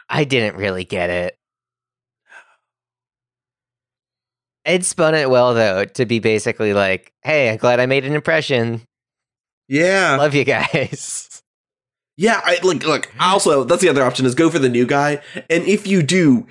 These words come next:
Speaker 2: you literally just say some shit like, "Oh, they haven't been in the house that long. They haven't, like, earned it."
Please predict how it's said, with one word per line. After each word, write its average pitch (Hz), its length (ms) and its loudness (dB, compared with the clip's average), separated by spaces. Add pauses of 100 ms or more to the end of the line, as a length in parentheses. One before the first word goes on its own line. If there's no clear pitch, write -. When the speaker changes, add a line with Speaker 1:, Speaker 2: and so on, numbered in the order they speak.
(140)
Speaker 2:
you 185 180 0
literally 196 560 4
just 165 220 0
say 170 120 4
some 151 200 0
shit 143 200 -2
like, 135 280 0 (100)
"Oh, 190 140 4
they 185 160 2
haven't 196 300 0
been 170 140 2
in 165 60 0
the 151 120 0
house 151 260 0
that 120 240 2
long. 113 500 0 (260)
They 156 160 0
haven't, 147 500 -2
like, 120 420 0 (560)
earned 135 320 2
it." - 260 -8